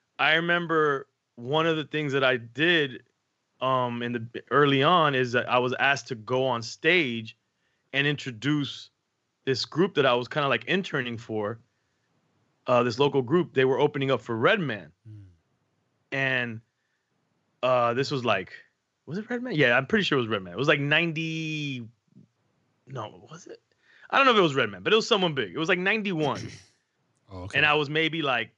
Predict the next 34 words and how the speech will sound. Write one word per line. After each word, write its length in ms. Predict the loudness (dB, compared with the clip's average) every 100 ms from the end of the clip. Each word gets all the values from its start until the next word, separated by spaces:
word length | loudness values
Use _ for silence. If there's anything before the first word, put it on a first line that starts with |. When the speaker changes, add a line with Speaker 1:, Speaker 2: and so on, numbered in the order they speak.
| -20
Speaker 1:
seventeen, 1400 | -20 -20 -20 -20 -12 -2 -2 -2 -6 -10 -12 -12 -14 -20 _
sixteen, 560 | -8 -8 -6 -8 -6
seventeen. 600 | -4 -4 -4 -6 -12 -18 -20 _ _ _ _ -4
I 80 | 0
had 100 | 0
never, 460 | 2 0 0 -4 -8 -18
never 340 | -8 0 0 2
done 140 | 0
anything 300 | 0 -2 -8
publicly 640 | -8 0 2 2 -6 -6 -8
like 220 | -8 -10
that, 200 | -14 -12
you 80 | -6
know, 80 | -4
like, 160 | -4
uh, 180 | -2 -2 -2
like, 200 | -6 -8 -18 _ -6
public, 340 | -2 -2 -4
like 160 | -10 -4
that 160 | 0 0
on 100 | 0
a 60 |
stage 340 | -2 2 2 2
or 60 |
anything 220 | -4 -10
like 180 | -14 -16
that. 140 | -18 -20 _ _ _ _ _ _ _ _
So 240 | 0 2
in 60 | 4
my 120 | 2
mind, 400 | 4 4 6 4
I'm 180 | 2 0
like, 260 | 0 -2 -6 _ _ _ _ _ _
"That 240 | 0 0